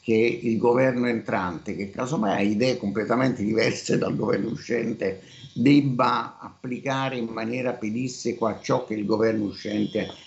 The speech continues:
ha deciso? Io capisco che c'è un principio di continuità amministrativa,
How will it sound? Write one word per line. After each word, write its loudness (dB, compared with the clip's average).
ha 2
deciso? 2
Io 4
capisco 2
che -2
c'è -4
un -2
principio -4
di -4
continuità -2
amministrativa, 0